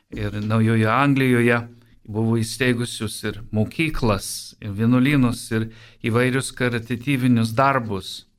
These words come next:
Nepamirškime, kai lietuviai tais laikais emigravo į Ameriką, tai mes kalbame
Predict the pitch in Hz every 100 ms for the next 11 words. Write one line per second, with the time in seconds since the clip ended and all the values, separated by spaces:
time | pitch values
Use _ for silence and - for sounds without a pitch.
0 | _ _ - - _ _ _ 139 135 160
1 | 165 196 - 147 139 127 - _ _ _
2 | _ - 143 139 - _ _ _ - 135
3 | 143 - 175 151 127 - - _ _ _
4 | _ _ _ _ _ _ _ 147 156 -
5 | 135 127 131 131 - - _ 139 127 120
6 | 131 143 123 117 117 151 139 - 107 92
7 | - - - _ 117 113 117 117 117 117
8 | 113 113 113